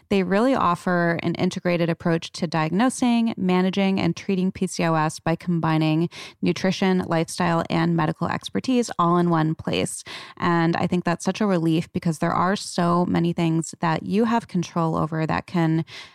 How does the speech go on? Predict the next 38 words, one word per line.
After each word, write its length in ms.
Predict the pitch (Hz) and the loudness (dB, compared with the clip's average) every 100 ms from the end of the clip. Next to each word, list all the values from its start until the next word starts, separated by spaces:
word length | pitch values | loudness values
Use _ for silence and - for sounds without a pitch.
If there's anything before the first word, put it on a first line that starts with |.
| - | -10
help 340 | - 180 175 - _ | -2 0 0 -8 _
how 160 | - 175 | -4 0
you 220 | 165 185 | 0 0
feel. 420 | - 359 - - - - - - | 0 0 2 -2 -4 -16 -20 -4
Alara 400 | 190 180 185 196 | 0 2 4 2
was 280 | 202 185 - | 2 0 -2
founded 500 | - 170 175 185 180 | 0 2 2 2 0
by 340 | 170 165 165 165 | 2 2 2 0
someone 360 | - 175 165 | 0 0 2
with 180 | 175 247 | 2 0
P 140 | - | -2
C 140 | 240 240 | -2 2
O 100 | 208 | 2
S, 320 | 175 175 - - | 2 0 -4 -12
so 520 | - 180 170 165 175 | -4 0 2 2 0
they 100 | - | -2
get 160 | 170 165 | -2 -2
exactly 460 | 160 185 233 277 254 | -2 -2 0 0 0
what 100 | 254 | 0
you're 80 | |
going 320 | 226 202 196 196 | 2 2 2 0
through 340 | 190 185 180 | 2 2 2
and 200 | 196 170 | 2 0
the 60 | 170 | -2
care 400 | - 190 180 180 | -2 0 2 2
and 180 | - 170 | 0 -4
support 320 | - - 165 | -4 -2 -2
you 160 | - 165 | 0 0
need. 340 | - - - - - - - - | 0 -2 -6 -12 -16 -16 -10 0
And 320 | 262 285 269 254 | 2 4 2 2
they 80 | |
also 260 | 240 196 - | 2 2 0
have 160 | 196 202 | 0 0
a 40 | |
special 420 | - 175 175 196 | -2 -2 0 0
discount 480 | 175 180 - 190 214 | 0 -4 0 -2 -2
for 240 | - 208 | -2 0
you. 420 | 240 190 170 220 | 2 2 2 2